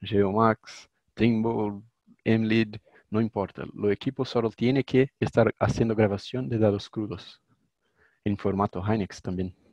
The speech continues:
es necesario que este archivo esté. Entonces está una base, es, eh, colectando informaciones satelitales, y también los drones que también estará colectando informaciones y grabando dado,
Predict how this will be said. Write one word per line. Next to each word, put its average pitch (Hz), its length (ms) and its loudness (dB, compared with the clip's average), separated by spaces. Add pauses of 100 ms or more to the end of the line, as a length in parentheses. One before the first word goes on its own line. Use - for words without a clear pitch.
(140)
es 101 100 -2
necesario 92 540 -2
que 95 100 -4
este - 180 -6
archivo 92 280 -6
esté. 92 280 -6 (840)
Entonces 131 320 2
está 135 180 2
una 131 220 2
base, 165 360 4 (120)
es, - 360 -4
eh, 107 380 2
colectando 107 420 -2
informaciones 113 920 -4 (140)
satelitales, 101 880 0 (1040)
y 117 80 2
también 135 320 4
los 143 140 4
drones 139 260 2
que - 100 -4
también 98 320 0
estará 110 400 4 (1000)
colectando 104 400 2
informaciones 101 840 -6 (1300)
y 101 80 6
grabando 101 400 4
dado, 92 400 2